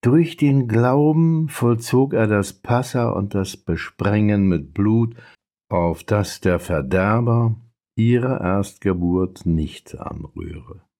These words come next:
Durch den Glauben gingen sie durchs Rote Meer, wie über trockenes Land.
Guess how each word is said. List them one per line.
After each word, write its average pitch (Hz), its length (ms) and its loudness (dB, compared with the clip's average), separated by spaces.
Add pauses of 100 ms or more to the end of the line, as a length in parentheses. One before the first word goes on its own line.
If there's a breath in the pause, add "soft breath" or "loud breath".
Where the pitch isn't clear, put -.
(1900)
Durch 185 320 2
den 156 320 2
Glauben 147 640 2
gingen 147 320 2
sie 127 100 2
durchs 123 320 0
Rote 123 300 2
Meer, 113 440 0 (100)
wie 135 180 -2
über 170 280 0
trockenes 143 460 -4
Land. 160 380 -6